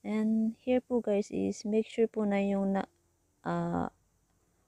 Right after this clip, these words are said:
account na naka-sign in sa Y T Studio nyo is same po sa Y T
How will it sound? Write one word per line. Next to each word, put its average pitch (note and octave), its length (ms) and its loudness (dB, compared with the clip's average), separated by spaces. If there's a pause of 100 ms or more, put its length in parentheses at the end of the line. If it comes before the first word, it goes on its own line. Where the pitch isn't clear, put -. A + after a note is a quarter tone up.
(140)
account G#3+ 320 -4
na G#3 240 -2
naka-sign G3 400 -2
in G3 80 0
sa F#3 640 0
Y G3 240 0
T A3 160 -6
Studio F#3+ 480 -2
nyo F3+ 180 2
is F#3 220 0
same F#3 400 -4
po - 240 -8
sa F3 480 0
Y F#3+ 240 4
T - 180 -2